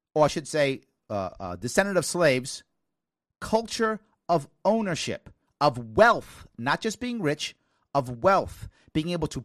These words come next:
pass down what they have to their children, to their nieces and nephews, their brothers and sisters, to grow in that regard, to have ownership. You do that, you're not directly punishing anybody.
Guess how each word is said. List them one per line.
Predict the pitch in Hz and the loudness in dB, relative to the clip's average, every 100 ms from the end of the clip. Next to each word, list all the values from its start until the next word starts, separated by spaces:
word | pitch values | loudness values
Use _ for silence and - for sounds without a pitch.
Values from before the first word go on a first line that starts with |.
| - | -4
pass | - 208 208 202 | -2 0 -2 -2
down | - 165 190 190 151 | -8 -4 0 0 -2
what | 131 170 | -4 -4
they | - | -4
have | 160 180 196 - | -4 0 -2 -2
to | 123 | -6
their | 120 | -6
children, | - 220 220 131 76 - - _ | -2 0 0 -2 -4 -12 -20 _
to | 139 | -8
their | 139 | -6
nieces | 190 214 143 | -6 -8 -8
and | 143 | -6
nephews, | 185 233 135 | -2 -2 -2
their | 110 | -4
brothers | - 202 165 | 2 2 2
and | 123 | -2
sisters, | - 247 - 80 - - _ _ _ _ | 0 -2 -2 -10 -12 -20 _ _ _ _
to | 170 | -6
grow | 139 - 139 220 240 | -6 -8 -2 2 2
in | 185 151 | 0 -2
that | 175 | -2
regard, | 170 160 220 143 - _ _ | -2 2 4 2 -2 _ _
to | - | -10
have | 123 196 220 220 - | -6 0 2 2 0
ownership. | 190 202 175 - 82 - _ _ _ _ _ _ _ | 0 0 -2 -8 -14 -18 _ _ _ _ _ _ _
You | 147 233 | -6 -4
do | 269 254 | -4 -4
that, | 247 240 160 - - _ | 0 2 2 0 -12 _
you're | 151 | -6
not | 156 | -4
directly | 135 143 175 202 | -2 -4 -4 -6
punishing | 220 202 196 | -6 -8 -8
anybody. | 135 113 110 120 | -6 -4 -4 -6